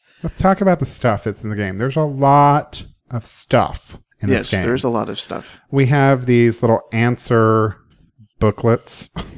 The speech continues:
Speaker 2: Uh-huh.
Speaker 1: that have pictures of people from the show on here.
Speaker 2: Oh, these designers.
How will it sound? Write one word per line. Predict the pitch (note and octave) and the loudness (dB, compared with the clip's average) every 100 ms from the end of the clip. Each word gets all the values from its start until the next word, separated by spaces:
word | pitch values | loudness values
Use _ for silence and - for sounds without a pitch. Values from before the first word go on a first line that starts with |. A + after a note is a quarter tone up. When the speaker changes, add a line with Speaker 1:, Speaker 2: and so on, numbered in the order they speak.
| - - | -12 -4
Speaker 2:
Uh-huh. | C#3+ D3 F3 F3+ _ _ _ _ _ | -2 0 -2 -6 _ _ _ _ _
Speaker 1:
that | A2 | -2
have | A2 A2 A2 - | 2 2 2 0
pictures | B2 A2+ - A2 G#2+ G2+ | -2 -2 0 0 2 2
of | G2 G2 F#2+ F#2+ - | 4 4 2 -6 -14
people | - A2+ G#2 | -4 -2 0
from | - A2 | -2 -2
the | |
show | B2 - F#2+ F2+ | 0 2 2 2
on | F#2 F#2 | 0 -2
here. | F2+ F#2+ F3 _ - | -2 -2 -6 _ -12
Speaker 2:
Oh, | B2+ B2+ | -8 -8
these | A2 - | -8 -10
designers. | - G#2+ G#2 G#2+ A#2 - | -10 -8 -8 -8 -10 -12